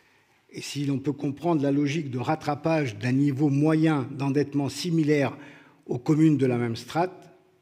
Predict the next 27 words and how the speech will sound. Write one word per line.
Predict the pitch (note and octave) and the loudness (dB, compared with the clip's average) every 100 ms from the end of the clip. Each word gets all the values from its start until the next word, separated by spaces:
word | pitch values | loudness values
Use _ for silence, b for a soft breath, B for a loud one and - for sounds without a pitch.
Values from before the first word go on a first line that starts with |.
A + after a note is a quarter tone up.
| _ | _
répété | - B2 B2 B2 B2+ | -8 -6 -2 -2 -4
plusieurs | B2 C#3 B2+ A#2+ | -4 -4 -4 -4
fois | C#3 B2+ | -4 -2
maintenant | A#2+ B2 B2+ C#3+ | -4 -6 -8 -8
par | - A#2+ | -8 -8
monsieur | A2+ - | -8 -6
l'adjoint | A#2+ A2+ B2 | -6 -4 -6
aux | |
finances, | A#2+ A2+ B2 B2 - b b b b C3+ | -8 -10 -10 -10 -18 b b b b -2
nous | E3 | 2
ne | F3 | 2
pouvons | D#3+ E3 D3+ D3 | 2 -2 0 2
néanmoins | E3 D3+ C#3+ C#3+ D#3 - - - | 2 2 0 -2 -2 -6 -14 -4
que | - | 2
réitérer | D#3 D#3 C3+ B2 C#3 D#3+ F3 - | 4 4 2 2 2 2 0 -4
nos | C#3 B2+ | -2 0
alertes. | B2+ A2 - - - _ _ _ _ _ _ _ _ _ _ B B B B | 0 -2 -8 -18 -20 _ _ _ _ _ _ _ _ _ _ B B B B
Car | D3+ | 2
le | D#3+ | 2
stock | - G#3 C#3 B2+ B2+ | 2 0 0 -6 -2
global | D3 D3 F#3+ F#3 | 2 4 2 0
de | C#3+ | -2
la | D3 | 0
dette | E3 F#3 - | 2 2 0
continue | D3+ D#3 E3+ | -4 -2 -2
de | D#3+ | 0
bro-, | C3 B2+ C3+ | 0 -2 -4